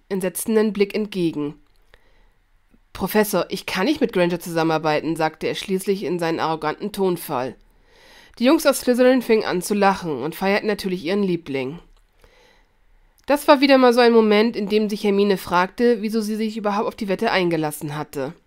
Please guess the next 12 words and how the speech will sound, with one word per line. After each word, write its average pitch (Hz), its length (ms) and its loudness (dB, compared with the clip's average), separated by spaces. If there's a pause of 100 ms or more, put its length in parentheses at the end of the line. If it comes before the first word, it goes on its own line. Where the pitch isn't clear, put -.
(960)
"Tut 202 140 -2
mir 226 100 4
leid, 240 240 6
Mister 165 240 -6
Malfoy, 123 520 -8 (340)
aber 208 160 -4
Sie 220 120 0
werden 254 160 8
sich 247 120 -4
damit - 240 0
abfinden 156 500 -2
müssen. 135 400 -8